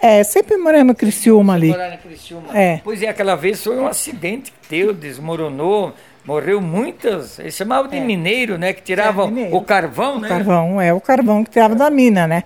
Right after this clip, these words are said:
Speaker 2: Uhum.
Speaker 1: Então o pai se cansou que ele veio embora
Speaker 2: Ah,
Speaker 1: pro Paraná, né?
Speaker 2: foi embora pro Paraná. Tudo bem. E o senhor teve muitos irmãos?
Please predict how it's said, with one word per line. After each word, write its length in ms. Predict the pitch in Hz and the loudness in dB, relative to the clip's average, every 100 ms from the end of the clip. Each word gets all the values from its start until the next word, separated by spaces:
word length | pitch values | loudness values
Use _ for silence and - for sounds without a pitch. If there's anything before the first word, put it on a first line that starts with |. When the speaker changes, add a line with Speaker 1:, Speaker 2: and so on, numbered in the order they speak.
| - | -8
Speaker 2:
Uhum. 400 | 160 135 135 127 _ | -20 -18 -20 -20 _
Speaker 1:
Então 340 | 202 185 214 214 | -8 0 2 2
o 60 | |
pai 380 | 220 180 165 190 | 0 0 2 2
se 180 | 214 226 | 0 0
cansou 520 | 220 214 - 185 185 | 2 0 2 2 2
que 140 | 190 294 | 0 0
ele 180 | 320 | 0
veio 580 | 330 311 311 415 427 415 | 4 4 6 6 6 2
embora 240 | 339 370 - | 2 2 0
Speaker 2:
Ah, 20 | |
Speaker 1:
pro 140 | 285 | 0
Paraná, 460 | 269 226 190 190 185 | 2 4 4 2 2
né? 160 | 185 | 0
Speaker 2:
foi 80 | 170 | -2
embora 260 | 156 170 170 | -4 -6 -6
pro 100 | 156 | -10
Paraná. 560 | 170 160 147 131 127 127 - 240 _ _ | -6 -6 -6 -8 -14 -16 -20 -20 _ _
Tudo 220 | 185 190 | -14 -14
bem. 260 | 175 170 180 | -14 -12 -8
E 60 | |
o 40 | 185 | -2
senhor 180 | 240 240 | -2 2
teve 240 | 269 254 | 2 2
muitos 420 | 247 247 226 175 | 2 2 0 2
irmãos? 560 | 180 175 196 262 269 | 2 4 4 4 0